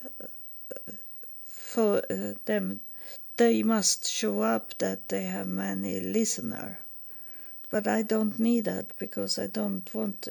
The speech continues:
any, any commercial on, on mine. I, uh, I'm happy that, I'm thankful that, uh,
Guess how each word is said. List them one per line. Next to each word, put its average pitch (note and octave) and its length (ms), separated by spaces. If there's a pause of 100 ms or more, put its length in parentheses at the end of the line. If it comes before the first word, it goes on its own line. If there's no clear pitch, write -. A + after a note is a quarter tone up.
any, F#3 480 (1000)
any G3+ 260
commercial F#3+ 680 (200)
on, F#3+ 340 (720)
on G3+ 260
mine. F#3+ 460 (640)
I, A#3 260
uh, A3+ 160 (880)
I'm A#3 400
happy A3+ 440
that, F#3+ 580 (500)
I'm A#3 320
thankful A3+ 560
that, G3 420
uh, F#3+ 400